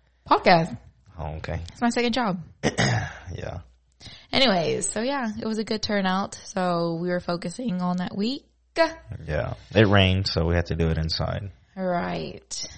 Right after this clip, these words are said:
Speaker 1: Which was, a, well, I made, I stressed myself out because I had everything planned for outside, you know, organized how I wanted to do it. Started raining, freaking Texas weather. So I was like, "All right, plan B."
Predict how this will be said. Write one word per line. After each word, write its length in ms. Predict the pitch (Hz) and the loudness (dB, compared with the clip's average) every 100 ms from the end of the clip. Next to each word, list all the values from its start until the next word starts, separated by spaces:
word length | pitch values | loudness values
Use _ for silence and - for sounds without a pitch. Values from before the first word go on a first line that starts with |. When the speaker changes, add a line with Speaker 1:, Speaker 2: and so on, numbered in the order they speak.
| - | -6
Speaker 1:
Which 180 | 226 240 | -2 2
was, 300 | 254 254 233 - | 4 4 2 0
a, 240 | 233 - | 0 0
well, 180 | 220 202 | -2 2
I 200 | 214 240 | 6 8
made, 260 | 233 226 - | 8 6 6
I 200 | 190 214 | 6 6
stressed 460 | - - 196 175 180 | 4 2 4 4 2
myself 480 | 165 165 170 165 165 | -2 0 0 2 0
out 240 | 160 - | 0 0
because 240 | 196 190 | -2 -4
I 60 | 180 | 0
had 120 | 175 | 2
everything 440 | 165 196 226 233 226 | 2 2 0 -2 -2
planned 360 | 220 220 214 | -2 -2 0
for 60 | 208 | 2
outside, 840 | 208 - 190 180 180 185 185 190 - _ _ _ _ - | 0 2 2 4 4 4 2 -2 -8 _ _ _ _ -8
you 140 | 175 | -2
know, 540 | 175 165 160 156 - - _ _ - | 2 2 0 -2 -6 -12 _ _ 2
organized 640 | 214 220 214 208 196 196 | 4 6 4 4 4 4
how 400 | 202 190 185 - | 6 6 6 0
I 140 | - 196 | 2 4
wanted 280 | 208 208 208 | 4 4 0
to 100 | 208 | 0
do 240 | 240 233 | 4 6
it. 340 | 233 226 226 | 6 6 4
Started 300 | - 185 165 | 2 2 2
raining, 480 | 165 202 208 208 208 | 2 2 2 2 0
freaking 500 | 202 - 180 170 165 | -2 -2 -2 0 -2
Texas 340 | 190 185 - 185 | -2 -4 -2 0
weather. 540 | 190 185 185 180 180 | 2 4 4 4 2
So 140 | 180 160 | 0 -2
I 20 | |
was 60 | 156 | -2
like, 160 | 160 | -2
"All 80 | 165 | 0
right, 340 | 160 147 - - _ _ _ _ _ _ _ | 0 -2 -6 -18 _ _ _ _ _ _ _
plan 220 | - 170 160 | 0 0 2
B." 260 | 156 156 | 0 -2